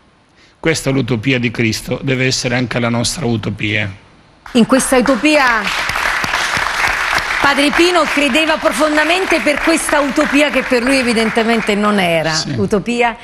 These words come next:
Speaker 2: è morto e noi abbiamo pensato di chiedere a un personaggio del mondo della cultura, del mondo del cinema, che è Piff, il regista Piff, che esce appena proprio adesso con un film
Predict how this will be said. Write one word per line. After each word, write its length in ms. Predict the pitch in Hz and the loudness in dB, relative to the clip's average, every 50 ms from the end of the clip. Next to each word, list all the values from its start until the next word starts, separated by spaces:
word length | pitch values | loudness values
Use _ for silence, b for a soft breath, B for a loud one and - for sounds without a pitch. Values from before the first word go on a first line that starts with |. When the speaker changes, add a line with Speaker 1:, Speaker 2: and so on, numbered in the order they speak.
| B B B B B B | B B B B B B
Speaker 2:
è 160 | - 208 214 | -2 0 0
morto 640 | 214 208 214 214 202 180 165 170 165 - - - 202 | 2 2 0 0 0 0 0 -2 -4 -6 -8 -4 -2
e 80 | 196 196 | 0 2
noi 160 | 220 254 269 | 2 2 2
abbiamo 560 | 254 214 214 202 196 190 185 180 180 - - - - - - | 2 2 0 0 0 0 -2 -2 -4 -8 -14 -20 -20 -8 -2
pensato 760 | - 262 262 - - - 285 277 277 294 320 - - 233 220 | 0 0 0 0 -2 0 2 2 2 2 0 0 0 2 2
di 200 | 190 208 220 - | 2 0 -2 -4
chiedere 640 | - - 311 302 302 277 233 240 226 220 214 208 | -2 0 2 4 4 2 2 0 2 4 2 2
a 160 | - - 226 | 4 2 0
un 500 | 233 240 247 247 240 233 226 226 220 202 - - - - | 0 0 -4 -4 -4 -2 -2 -2 -2 -4 -6 -10 -10 -4
personaggio 720 | - 277 269 - - 277 277 320 370 359 254 196 151 185 190 | -2 -2 -2 -2 -6 -4 -2 -2 0 0 -2 -2 -2 -2 0
del 220 | 185 190 190 190 | 0 0 2 2
mondo 360 | 202 208 220 233 233 226 208 190 | 2 2 4 2 2 2 2 2
della 200 | 196 190 185 185 | 2 2 0 0
cultura, 600 | - 180 156 - - 190 226 285 285 226 185 165 | -2 -6 -8 -6 -2 -2 0 2 2 2 2 2
del 160 | 160 165 165 | 0 -2 -2
mondo 260 | 165 175 185 185 185 | -2 -4 -2 -2 -2
del 160 | 175 175 165 - | -2 -2 -4 -6
cinema, 320 | - 233 240 208 180 175 | -6 -6 -4 -4 -4 -4
che 100 | - 190 | -4 -4
è 60 | 180 | -6
Piff, 420 | - - - 254 220 170 - - - | -6 -4 -2 -2 -2 -2 -4 -6 -8
il 140 | 165 165 | -8 -6
regista 400 | 165 170 170 170 196 - - 190 165 | -4 -4 -4 -4 -4 -4 -4 -6 -4
Piff, 240 | 233 226 - 196 165 | -2 -2 -2 0 0
che 160 | 180 175 - | 0 0 2
esce 340 | - 220 262 - - - 226 | 2 0 0 0 0 2 2
appena 520 | 202 - - - 294 285 262 240 208 190 | 2 0 0 0 2 2 4 2 2 0
proprio 240 | - 214 220 - 214 | 0 0 0 0 0
adesso 400 | 190 185 196 208 202 - 226 190 | 2 2 2 0 0 -2 -4 -4
con 100 | 175 185 | -4 -2
un 120 | 185 185 - | -4 -4 -4
film 360 | - 262 247 220 196 180 | -2 -2 0 0 0 -2